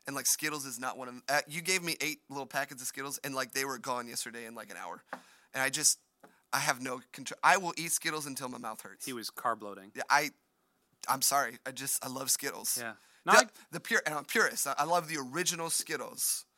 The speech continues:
Speaker 2: Oh. Oh, okay.
Speaker 1: Yeah.
Speaker 2: Here, last one. Last one, and Rosina, this is for you. Do you like cats or do you like dogs?
Speaker 1: Do people like cats?
Speaker 2: <laughs> I think they tolerate
Speaker 1: Is
Speaker 2: them.
Speaker 1: that a thing?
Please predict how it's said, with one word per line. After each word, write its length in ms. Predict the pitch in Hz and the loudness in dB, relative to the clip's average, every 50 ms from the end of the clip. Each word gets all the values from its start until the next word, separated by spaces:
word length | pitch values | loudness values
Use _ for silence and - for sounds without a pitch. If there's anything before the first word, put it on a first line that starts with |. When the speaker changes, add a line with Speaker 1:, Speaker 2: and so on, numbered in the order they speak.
| _ _ _ _ _ _ _ _ - | _ _ _ _ _ _ _ _ -8
Speaker 2:
Oh. 460 | 117 123 135 131 120 107 95 92 - _ _ _ _ _ _ - | -4 -4 -2 -2 -4 -6 -8 -12 -16 _ _ _ _ _ _ -8
Oh, 200 | 123 131 123 120 | -6 -6 -6 -6
okay. 280 | 107 - - 120 107 101 - - | -8 -8 -8 -8 -8 -8 -8 -8
Speaker 1:
Yeah. 120 | 131 120 | -6 0
Speaker 2:
Here, 140 | - 156 143 | 2 4 6
last 280 | 131 143 156 165 - - | 8 8 8 8 6 2
one. 260 | 156 131 120 113 117 - | 0 0 0 -2 -6 -4
Last 280 | 117 120 127 127 - 156 | 0 2 2 2 2 -2
one, 100 | 131 113 | -2 -2
and 220 | 110 107 110 120 | -4 -6 -8 -6
Rosina, 380 | 117 113 110 - 127 117 110 104 | -6 -6 -6 -4 -6 -6 -6 -6
this 140 | 104 - - | -6 -8 -8
is 80 | 110 | -8
for 120 | - - 123 | -8 -8 -8
you. 280 | 117 113 110 101 - _ _ _ _ _ _ _ _ _ _ _ _ _ | -6 -6 -8 -8 -12 _ _ _ _ _ _ _ _ _ _ _ _ _
Do 80 | - 120 | -12 -10
you 100 | 120 117 | -6 -4
like 220 | 113 107 107 - | -4 -6 -6 -10
cats 580 | - - 127 120 160 - - - - - - - _ _ _ _ _ _ _ _ - | -8 -6 -4 -4 -4 -6 -8 -12 -12 -12 -14 -16 _ _ _ _ _ _ _ _ -20
or 80 | 110 107 | -18 -14
do 100 | 107 110 | -12 -10
you 80 | 110 | -8
like 220 | 107 101 104 - - | -8 -8 -10 -8 -6
dogs? 580 | 101 98 98 104 110 - - - - - - _ _ _ _ _ _ _ _ _ _ _ _ _ _ _ _ _ _ _ _ _ _ _ _ _ _ _ _ - 113 | -4 -4 -4 -6 -10 -16 -18 -18 -18 -20 -20 _ _ _ _ _ _ _ _ _ _ _ _ _ _ _ _ _ _ _ _ _ _ _ _ _ _ _ _ -20 -8
Speaker 1:
Do 220 | 117 139 151 151 - | -4 -2 -2 -2 -2
people 340 | - 180 180 170 180 147 127 | -4 -6 -4 -2 -2 -2 2
like 260 | 123 135 156 165 - | 2 2 2 0 -2
cats? 580 | - 170 143 170 202 - - - - - - - _ _ _ - - - - - - - - - - - _ _ _ _ _ _ _ _ _ _ _ _ - - - - - - - - - _ _ _ | -2 -2 0 0 -2 -4 -4 -4 -4 -4 -6 -10 _ _ _ -20 -20 -20 -20 -20 -20 -20 -20 -20 -20 -20 _ _ _ _ _ _ _ _ _ _ _ _ -20 -20 -20 -20 -20 -20 -20 -20 -20 _ _ _
Speaker 2:
<laughs> 220 | 190 - - _ - 170 - _ _ _ _ _ _ _ _ _ - - - - - - _ _ _ | -10 -10 -8 _ -8 -8 -8 _ _ _ _ _ _ _ _ _ -18 -18 -18 -18 -18 -20 _ _ _
I 80 | 127 127 | -6 -6
think 160 | 147 131 - | -6 -4 -4
they 80 | 107 101 | -6 -8
tolerate 500 | - - 127 117 110 104 101 101 107 151 | 0 2 2 2 4 2 0 -2 -2 -2
Speaker 1:
Is 120 | 160 143 | 0 4
Speaker 2:
them. 140 | 170 185 202 | 4 6 6
Speaker 1:
that 40 | 185 | 4
a 40 | |
thing? 360 | - - 185 208 233 392 359 | 2 0 -2 -2 -2 -2 -6